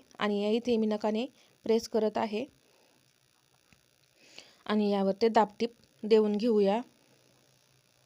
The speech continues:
दाबटीप ही आपल्याला एकदम काटावरती देऊन घ्यायची आहे. आता ब्लाऊज पलटी करायचं आणि आधी आपण अर्धा इंच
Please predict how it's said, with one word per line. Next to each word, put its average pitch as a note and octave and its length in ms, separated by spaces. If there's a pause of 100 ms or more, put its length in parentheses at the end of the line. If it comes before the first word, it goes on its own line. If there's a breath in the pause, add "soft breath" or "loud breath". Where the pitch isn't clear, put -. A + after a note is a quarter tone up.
(760 loud breath)
दाबटीप A3+ 480
ही A#3 80
आपल्याला A3 300
एकदम G#3+ 220
काटावरती A3 600
देऊन G#3+ 300
घ्यायची G#3+ 340
आहे. G#3+ 340 (2250 loud breath)
आता B3+ 380 (200)
ब्लाऊज A#3 280 (200)
पलटी C4+ 240
करायचं A3+ 520 (340)
आणि A3 200
आधी G#3+ 220
आपण A#3 260
अर्धा A3+ 240
इंच B3 220